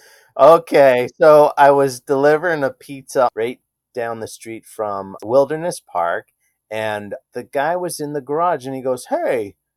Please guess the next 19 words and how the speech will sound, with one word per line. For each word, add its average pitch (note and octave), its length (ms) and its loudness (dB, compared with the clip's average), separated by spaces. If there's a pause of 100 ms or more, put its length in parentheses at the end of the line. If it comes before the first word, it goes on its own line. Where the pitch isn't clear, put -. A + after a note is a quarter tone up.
(140)
would - 200 -18
you F#4+ 120 -14
do F4 160 -10
me E4+ 140 -12
a C#4 80 -6
favor A3+ 760 -8
and D3 380 -8
put - 320 -6
this - 540 -6 (140)
shelving A3 680 -8
unit C3 280 -6
in G#2+ 80 -14
the B2+ 80 -8
back D3 280 -4
of - 120 -20
your B2 160 -14
truck C#3+ 640 -2
and C#3+ 180 -10
just E3+ 260 -14